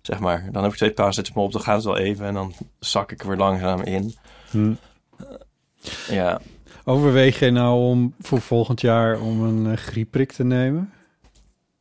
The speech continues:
Speaker 1: Nee, zeg. Wat?
Speaker 2: Ja.
Speaker 1: Kan dat?
Speaker 2: Ja. Als je die wil hebben, dan krijg je die.
Speaker 1: Ik dacht dat het meer voor zeven-, zeventig-plussers was.
Speaker 2: Ja, over het algemeen wel. Mensen met een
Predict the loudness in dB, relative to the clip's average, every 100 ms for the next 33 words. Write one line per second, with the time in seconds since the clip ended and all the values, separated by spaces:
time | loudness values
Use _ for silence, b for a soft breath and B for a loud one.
0 | _ -10 -6 -4 -6 -8 -10 -14 _ _
1 | _ _ _ _ _ _ _ _ _ -6
2 | -4 -4 -6 -8 _ _ _ _ -4 -4
3 | 4 4 6 0 -2 -8 -2 0 0 -4
4 | _ _ _ _ _ _ _ _ _ -16
5 | -6 -4 0 0 0 0 -2 -2 -2 -4
6 | -4 -4 -6 _ _ -20 -14 -8 -8 -6
7 | -4 -2 -2 -2 -4 -4 -2 -4 -4 -8
8 | -4 0 2 0 -4 -6 -4 -2 -4 -4
9 | -6 -6 -8 -14 _ 0 4 6 4 4
10 | 0 0 0 2 2 0 -2 -6 _ _
11 | _ -6 -4 -4 -2 -2 -2 -2 -2